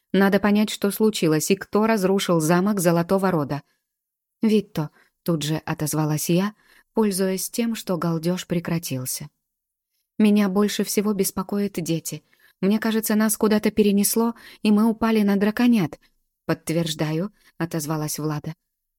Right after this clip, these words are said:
"Я тоже вижу много маленьких драконов вокруг и игрушечную крепость.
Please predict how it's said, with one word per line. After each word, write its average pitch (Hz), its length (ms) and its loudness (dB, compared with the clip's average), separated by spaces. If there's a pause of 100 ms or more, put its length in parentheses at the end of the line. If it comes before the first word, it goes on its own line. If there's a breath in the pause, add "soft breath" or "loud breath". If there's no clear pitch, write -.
(280)
"Я 202 220 6
тоже 165 380 4
вижу 214 280 4
много 190 420 4
маленьких 214 540 2
драконов 165 480 0
вокруг 160 500 -2 (220 loud breath)
и 196 160 2
игрушечную 214 640 -2
крепость. - 580 -4